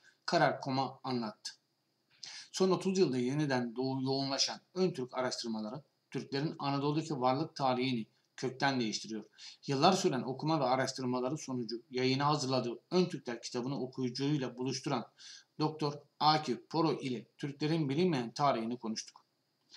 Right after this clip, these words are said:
Poroy, Hakkari'den İstanbul'a kadar Anadolu'nun dört bir yanında bulunan kaya yazıları, damgalar, yazıtlar, anıtlar ve dikili taşlar ışığında Türklerin Anadolu'da en az on bin yıldır yerleşik olduğunu iddia ediyor.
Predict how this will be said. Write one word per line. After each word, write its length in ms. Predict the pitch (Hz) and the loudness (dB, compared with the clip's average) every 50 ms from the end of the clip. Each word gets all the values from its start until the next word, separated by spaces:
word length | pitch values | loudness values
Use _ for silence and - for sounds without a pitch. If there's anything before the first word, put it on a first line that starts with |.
| - - - - - - _ - | -18 -16 -16 -16 -18 -18 _ 0
Poroy, 400 | - 160 170 208 214 190 - - | 4 6 6 6 6 4 0 -2
Hakkari'den 560 | - 135 131 - 180 196 202 185 143 135 127 | -4 -4 0 2 4 4 4 4 2 0 0
İstanbul'a 500 | 127 127 - 160 165 165 156 127 117 - | 0 0 0 0 0 2 0 -2 -2 -4
kadar 260 | 143 147 139 127 - - | -4 -2 -2 -4 -4 -4
Anadolu'nun 640 | - 139 143 139 135 143 139 143 143 147 151 127 127 | -4 -4 -4 -2 -2 -4 -2 -2 -2 -2 -2 0 0
dört 240 | 160 170 175 - | 0 0 0 -2
bir 60 | 151 135 | -4 -2
yanında 540 | 127 123 131 139 147 143 139 127 123 120 | 0 0 0 0 0 0 0 -2 -4 -4
bulunan 300 | 127 139 156 147 127 120 - _ _ | -4 -2 -2 0 -2 -2 -4 _ _
kaya 300 | - - 135 147 165 170 | -4 0 2 4 6 6
yazıları, 420 | 165 160 127 123 120 113 110 117 - _ _ _ _ - 123 120 | 6 4 2 0 -2 -2 -6 -8 -14 _ _ _ _ -10 4 6
damgalar, 520 | 139 151 160 165 147 131 120 110 110 - - | 8 8 8 6 4 2 0 0 -2 -6 -4
yazıtlar, 560 | 127 131 131 127 139 135 127 135 135 131 - - - | -4 -2 0 0 -2 -2 -2 -4 -4 -4 -4 -6 -4
anıtlar 460 | 143 143 135 131 127 143 151 147 135 | -4 -2 -2 -2 -2 -4 -2 -2 0
ve 240 | 135 127 131 - - - | -2 -2 -4 -6 -10 -8
dikili 300 | 135 127 143 175 190 190 | -4 0 2 2 2 2
taşlar 360 | 151 127 - - - 113 113 - - - | 0 0 0 -2 -4 -6 -8 -8 -8 -2
ışığında 560 | 156 - - 160 160 156 135 113 110 107 - - - - - - - - _ _ | 0 0 2 2 2 2 0 0 -2 -6 -8 -14 -18 -18 -18 -18 -20 -20 _ _
Türklerin 520 | - 208 196 202 - 156 127 123 117 107 - - | 0 0 0 2 0 0 0 0 0 -2 -6 -4
Anadolu'da 560 | - 160 175 185 175 156 147 127 110 - - - | 0 2 4 4 4 4 2 0 0 -4 -8 -4
en 140 | - 180 175 | 0 2 2
az 240 | 147 123 117 - - _ - | 2 2 0 -4 -8 _ 0
on 300 | 185 190 185 165 147 123 | 2 4 4 4 4 2
bin 200 | 120 117 113 117 | 0 0 0 0
yıldır 300 | 139 170 160 131 127 113 | 0 0 0 0 -2 -4
yerleşik 520 | 113 117 139 160 160 151 - - - - - _ 170 | -2 2 4 6 6 6 4 2 0 -4 -6 _ 0
olduğunu 300 | 170 165 147 127 117 107 - _ | 2 2 2 0 -4 -6 -6 _
iddia 460 | - 160 147 - - - 127 123 117 - - - | -2 -2 -2 -2 -4 -4 -2 -2 -2 -4 -4 -6
ediyor. 340 | 131 123 110 113 104 85 | -6 -4 -4 -6 -8 -8